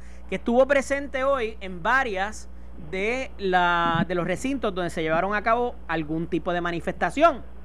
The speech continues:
Ya con el apercibimiento de ayer, y como decía yo, que es un chilling, el, el, el famoso chilling effect, el efecto disuasivo para que ni te atrevas a protestar, lo cual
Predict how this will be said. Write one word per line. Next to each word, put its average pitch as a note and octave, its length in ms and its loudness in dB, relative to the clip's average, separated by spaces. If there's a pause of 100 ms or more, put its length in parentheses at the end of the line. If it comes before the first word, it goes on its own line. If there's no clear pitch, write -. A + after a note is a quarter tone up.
(800)
Ya A3+ 180 4
con F4 180 4
el D4+ 80 4
apercibimiento C4 840 0
de C#4 80 0
ayer, G#3+ 380 0
y E3 40 -6
como E3 220 -4
decía A3 380 2
yo, B3 180 0
que A#3+ 120 -4
es G#3+ 60 0
un A#3 160 -2
chilling, B3 440 -4
el, F3+ 200 0
el, F3 140 -2
el D#3+ 460 -2
famoso F#3+ 440 2
chilling A#3 360 -2
effect, G3 460 0 (240)
el D#3 120 -2
efecto G3+ 460 0
disuasivo G3+ 960 0
para D#3+ 200 2
que D#3 100 -4
ni D#3+ 120 -4
te D#3 120 -2
atrevas G#3+ 540 2 (640)
a G#3 360 4 (320)
protestar, F#3+ 800 2 (720)
lo C#3 120 -6
cual C#3 300 0